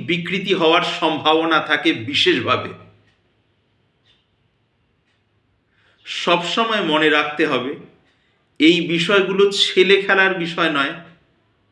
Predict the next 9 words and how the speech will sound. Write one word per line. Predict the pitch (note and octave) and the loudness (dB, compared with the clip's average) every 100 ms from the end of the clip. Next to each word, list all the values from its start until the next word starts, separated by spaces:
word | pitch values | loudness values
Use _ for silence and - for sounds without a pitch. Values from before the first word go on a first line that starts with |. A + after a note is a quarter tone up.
| _ _ _ _ _ | _ _ _ _ _
কোনো | D#3+ E3+ | 4 4
জায়গা | E3+ E3 E3+ | 4 2 2
থেকে | F3 E3+ | 0 0
দেখে | E3+ D#3 D#3 G3+ | 2 2 2 2
নিয়ে | F#3+ F#3 F3 | 0 2 0
হঠাৎ | C#3+ D3+ E3+ E3 - - - _ _ _ _ _ _ _ _ _ _ _ _ _ - | 0 0 0 -2 -8 -14 -20 _ _ _ _ _ _ _ _ _ _ _ _ _ -6
সাময়িকভাবে | - - E3 F3+ G3+ F3+ D3+ F3 E3 C3+ - - - _ _ _ _ | -2 0 0 2 0 -2 -2 0 0 -2 -6 -16 -20 _ _ _ _
মনাকর্ষী | A#2 C#3 E3 F3 F3 F#3 F#3 - C#3 - - - | -2 2 4 2 2 2 0 -4 -6 -6 -14 -4
বা | B2+ | -2